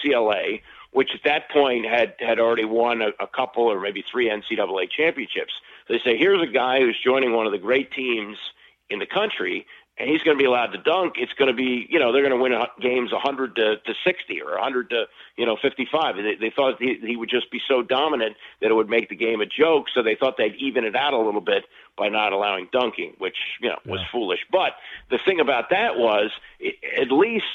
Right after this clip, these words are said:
Speaker 1: you could play basketball and not have a dunk.
Speaker 2: I
Speaker 1: In
Speaker 2: know.
Speaker 1: football, how do you have players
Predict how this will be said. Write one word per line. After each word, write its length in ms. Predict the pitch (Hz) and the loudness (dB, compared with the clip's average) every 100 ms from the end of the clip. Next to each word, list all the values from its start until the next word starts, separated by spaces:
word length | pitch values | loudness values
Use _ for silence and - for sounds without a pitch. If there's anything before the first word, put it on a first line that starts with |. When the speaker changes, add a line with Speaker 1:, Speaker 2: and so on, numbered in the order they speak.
| - | -6
Speaker 1:
you 160 | 156 156 | 0 2
could 200 | 147 - | 2 0
play 300 | - 170 165 | 2 2 2
basketball 1080 | 120 151 196 - 143 - 208 98 104 101 - - | 2 0 -2 -2 -2 0 2 2 2 -2 -4 -6
and 160 | 120 | -2
not 220 | 120 117 | 0 0
have 220 | 120 117 101 | 0 0 -2
a 60 | |
dunk. 440 | - 226 202 95 - | 0 0 0 -8 -12
Speaker 2:
I 160 | - 175 - | -8 -8 -4
Speaker 1:
In 120 | 151 | -4
Speaker 2:
know. 80 | 147 - | -2 0
Speaker 1:
football, 520 | 277 175 160 127 113 - | 0 0 0 2 0 -6
how 340 | - 185 240 254 | -6 0 0 0
do 80 | |
you 200 | 247 233 | 2 2
have 280 | 180 185 196 - - _ _ - - | 2 0 -2 -6 -18 _ _ -8 0
players 460 | 175 202 180 156 | 2 4 4 4